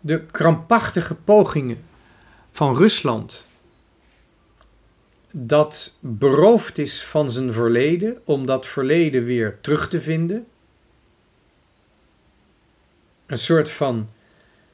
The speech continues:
Moskouse variant van het fascisme, aan de ene kant. En aan de andere kant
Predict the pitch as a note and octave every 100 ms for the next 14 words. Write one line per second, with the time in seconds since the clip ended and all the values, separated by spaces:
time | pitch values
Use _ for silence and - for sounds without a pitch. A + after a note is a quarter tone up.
0 | _ _ _ _ _ - B2+ C#3 G3+ -
1 | - D#3 C3+ - A#2+ C3+ B2+ C3 A#2+ -
2 | B2 A2+ - F3+ D#3+ - D3 - G3 G#3
3 | _ _ _ _ _ _ _ _ _ C#3+
4 | B2+ A2+ B2+ D#3+ D#3+ A3 B3 - _ _
5 | _ _ _ _ _ _ _ _ _ _
6 | _ _ _ _ - - - - - G3
7 | A#3+ B3+ - - F#3+ E3+ - - _ _
8 | B3 A3+ D#3+ D#3+ C3+ F#3+ A3 -